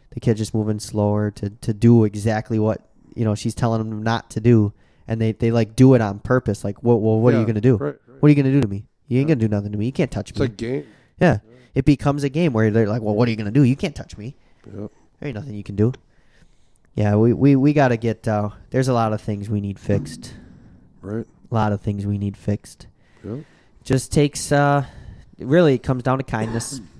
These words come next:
Speaker 3: Yep.
Speaker 1: Everybody's gotta start being kinder to people.
Speaker 2: I a hundred, hundred percent agree with that, and I try every day. I, that's all we can do.
Speaker 1: I will, I will
Speaker 2: Be
Speaker 1: say,
Speaker 2: good.
Speaker 1: we'll, we'll wrap it up here. I wanna just say I was in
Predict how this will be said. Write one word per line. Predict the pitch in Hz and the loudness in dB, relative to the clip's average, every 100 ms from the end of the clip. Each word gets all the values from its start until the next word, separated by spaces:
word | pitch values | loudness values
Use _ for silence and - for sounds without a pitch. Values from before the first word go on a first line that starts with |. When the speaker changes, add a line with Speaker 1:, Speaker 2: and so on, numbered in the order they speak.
| - | -20
Speaker 3:
Yep. | 135 - _ _ _ - | -20 -20 _ _ _ -6
Speaker 1:
Everybody's | 131 127 | -2 -2
gotta | 120 117 | 0 -4
start | 113 120 117 | -2 -6 -4
being | 120 113 | -10 -8
kinder | 113 110 113 | -8 -6 -6
to | 110 | -6
people. | - 113 113 110 - | -8 -6 -6 -10 -12
Speaker 2:
I | 120 | -14
a | 110 104 - - | -12 -16 -20 -14
hundred, | 117 123 98 | -8 -8 -10
hundred | 117 123 | -10 -10
percent | 104 98 - 104 - | -8 -12 -12 -14 -14
agree | 107 104 98 - _ 113 - | -14 -12 -14 -18 _ -20 -18
with | 113 - | -20 -12
that, | 107 107 | -12 -10
and | 104 | -12
I | 104 123 | -12 -14
try | - 123 139 | -10 -8 -8
every | 123 123 | -8 -8
day. | 110 127 135 | -10 -10 -10
I, | 101 107 | -12 -16
that's | - 113 - | -18 -16 -8
all | 127 | -6
we | 131 | -4
can | - 139 143 | -6 -8 -8
do. | 95 101 _ - | -10 -14 _ -2
Speaker 1:
I | 131 | 0
will, | 147 160 151 | 2 2 0
I | 123 | -2
will | 143 147 | -2 -4
Speaker 2:
Be | |
Speaker 1:
say, | 117 143 139 127 120 | -4 -2 -2 -2 -4
Speaker 2:
good. | - | -6
Speaker 1:
we'll, | 127 123 | -4 -4
we'll | 113 120 | -4 -2
wrap | 135 131 | -2 -2
it | 127 | -2
up | 123 | -2
here. | - 127 | -2 -2
I | 120 | -2
wanna | 113 117 | -4 -6
just | 113 117 - | -6 -6 -4
say | 120 117 | -2 -2
I | - | 0
was | 120 123 113 | 2 2 0
in | - 117 113 113 | -4 -2 -2 -4